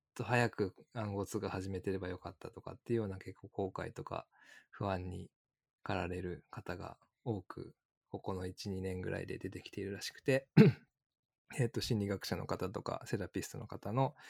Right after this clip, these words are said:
えー、まあ、新しいクライアントにそういう方が増えていたりとか、あとは暗号通貨関連の企業で働いている従業員の方も、まあ、同じような症状を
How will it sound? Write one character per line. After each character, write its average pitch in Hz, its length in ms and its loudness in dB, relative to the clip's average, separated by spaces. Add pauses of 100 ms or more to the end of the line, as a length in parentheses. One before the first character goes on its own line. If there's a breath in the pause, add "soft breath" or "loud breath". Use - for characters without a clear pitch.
(340 loud breath)
え 95 440 -2
ー、 - 20 -2
ま 98 120 2
あ、 87 80 -4
新 95 180 4
し - 160 -4
い - 20 -14
ク - 140 -8
ラ 87 80 -2
イ 87 100 -6
ア - 40 -6
ン - 100 -8
ト 87 140 -4
に - 200 -8 (540)
そ - 140 0
う 90 40 0
い 82 40 -2
う - 40 -8
方 - 220 -8
が - 80 -10
増 - 160 -8
え - 40 -8
て 87 140 -8
い - 80 -6
た 82 140 -6
り - 100 -8
と - 120 -14
か、 - 260 -2 (240)
あ 120 80 -4
と 104 160 4
は 90 160 2
暗 131 140 4
号 139 120 8
通 135 360 6
貨 131 240 2
関 131 240 8
連 95 120 6
の 95 80 -4
企 104 220 0
業 95 320 4
で 110 80 2
働 104 360 4
い 92 40 0
て - 80 -2
い 95 40 4
る 90 80 2
従 90 180 -2
業 90 180 -2
員 95 100 -6
の - 100 -10
方 - 260 -6
も、 143 300 2 (540 loud breath)
ま 110 80 2
あ、 95 100 4
同 92 120 2
じ 92 120 0
よ 90 120 0
う - 40 -6
な - 80 -10
症 95 240 -6
状 98 160 -4
を - 240 -8